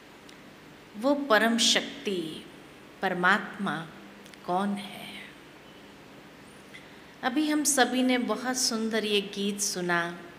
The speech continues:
कि खुदा तू बता दे तेरा नाम क्या है,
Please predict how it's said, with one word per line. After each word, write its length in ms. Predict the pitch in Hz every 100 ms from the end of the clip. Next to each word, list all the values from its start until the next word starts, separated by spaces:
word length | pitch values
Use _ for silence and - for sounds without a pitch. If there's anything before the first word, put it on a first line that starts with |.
| - - - - - - - - - - - -
कि 180 | 247 302 - -
खुदा 320 | 214 226 240
तू 200 | 233 226
बता 420 | 180 175 175 175
दे 160 | 180 208
तेरा 360 | - 196 190 196
नाम 400 | 175 175 196 196
क्या 260 | 196 165
है, 440 | 165 160 190 175